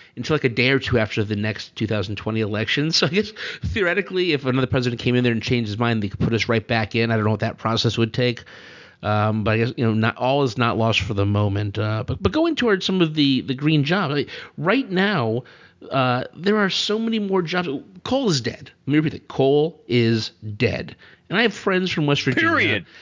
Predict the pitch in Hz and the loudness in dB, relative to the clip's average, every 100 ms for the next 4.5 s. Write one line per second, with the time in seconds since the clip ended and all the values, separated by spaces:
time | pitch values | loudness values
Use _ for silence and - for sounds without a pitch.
0 | - 156 120 - 160 85 82 - - 107 | -6 -2 -2 0 0 0 -4 -2 0 2
1 | 85 - 156 170 143 156 - - 156 - | -2 -2 -2 -2 -4 -2 -2 -2 -4 -2
2 | 139 139 170 160 123 107 - - - - | 0 2 2 0 0 0 -2 -4 -8 -14
3 | - - - - - 107 107 107 104 107 | -20 -20 -20 -12 -2 0 2 2 0 -2
4 | 113 - - - | -4 -8 -8 -6